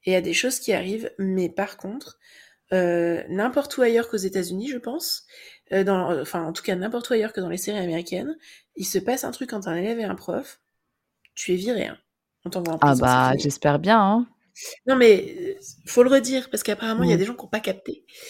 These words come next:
Speaker 2: Hmm.
Speaker 1: Euh, mais c'est, c'est juste, euh, moi, déjà, même, mon, j'ai même carrément un principe de me dire,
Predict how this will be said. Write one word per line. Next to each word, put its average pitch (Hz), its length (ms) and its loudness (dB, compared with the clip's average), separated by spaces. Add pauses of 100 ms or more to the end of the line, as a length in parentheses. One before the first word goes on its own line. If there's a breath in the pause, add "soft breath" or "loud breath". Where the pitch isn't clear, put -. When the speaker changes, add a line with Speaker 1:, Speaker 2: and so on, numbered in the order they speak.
(100)
Speaker 2:
Hmm. 190 100 8 (180)
Speaker 1:
Euh, 196 1040 6 (240)
mais 190 160 -2
c'est, 160 320 -4
c'est - 220 -2
juste, 220 340 -4
euh, - 440 -6
moi, 214 160 0
déjà, 233 300 4
même, 196 160 0
mon, 185 200 -4 (360 loud breath)
j'ai 202 180 2
même 233 200 4
carrément 233 400 -2
un 160 100 -2
principe - 640 -4
de 190 200 -4
me 190 160 0
dire, 214 340 -4